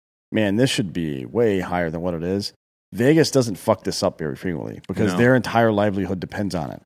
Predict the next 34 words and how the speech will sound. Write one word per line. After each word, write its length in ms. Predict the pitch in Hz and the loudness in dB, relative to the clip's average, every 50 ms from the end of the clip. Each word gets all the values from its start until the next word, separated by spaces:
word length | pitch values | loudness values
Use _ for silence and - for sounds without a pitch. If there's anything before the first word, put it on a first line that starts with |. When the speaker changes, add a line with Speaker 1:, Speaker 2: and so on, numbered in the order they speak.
| _ - | _ -6
Speaker 2:
Yep. 200 | 98 98 101 - - | -4 -4 -2 2 6
Speaker 1:
It 80 | 117 | 8
is, 180 | 139 143 123 113 | 8 8 6 4
if 140 | 107 107 - | 0 2 4
you 100 | 139 151 | 4 6
look, 280 | 131 123 127 123 - - - - | 6 6 4 4 0 -6 -10 -6
um, 380 | 85 90 87 85 78 80 85 - _ _ _ _ _ _ _ _ _ _ _ | -4 -2 -2 -2 -2 -4 -6 -10 _ _ _ _ _ _ _ _ _ _ _
if 140 | - 107 104 | -4 -2 0
you 80 | 147 160 | 2 6
go 160 | 160 156 139 | 8 6 6
postseason 880 | 120 - - - 120 113 - - - 107 107 113 107 117 120 120 120 - _ _ _ _ _ _ _ _ _ _ _ - | 6 2 -2 -2 0 0 -2 -2 -4 -2 -2 0 0 0 0 0 -2 -4 _ _ _ _ _ _ _ _ _ _ _ -4
and 200 | - 101 95 92 | -2 0 2 2
look 220 | 101 107 107 - | 2 2 2 2
at 180 | 101 95 87 - | 2 0 0 0
how 260 | - - 101 104 107 | 0 2 4 4 4
close 360 | 98 - - 107 107 104 - | 2 0 -2 -2 0 -2 0
they 140 | - 107 101 | 0 0 0
were 260 | 98 95 101 104 101 | 0 2 2 2 2
on 140 | 76 82 92 | 0 0 -2
the 60 | 87 82 | -4 -4
f-, 140 | - - - | -6 -10 -6
last 400 | - 95 92 92 98 95 - - | -2 2 2 2 2 2 0 -2
line 220 | 104 98 95 92 90 | -2 -2 0 0 -2
of 80 | 80 | -4
the 40 | 82 | -4
week 360 | 82 85 90 101 98 - - | -4 -4 -4 -4 -6 -6 -8
before 220 | - 87 110 107 104 | -8 -4 0 0 2
Speaker 2:
Mm-hmm. 80 | 98 | 2
Speaker 1:
that 60 | 98 92 | 2 2
game, 240 | 87 98 101 104 98 | 0 0 0 0 0
they 120 | 98 104 107 | 0 0 0
are 60 | 101 | 0
incredibly 540 | 92 90 - - - 117 110 95 90 90 80 | -2 -4 -6 -2 0 0 0 0 0 -2 -2
accurate. 420 | 73 67 71 - - 52 50 50 | -2 -4 -6 -8 -12 -14 -14 -16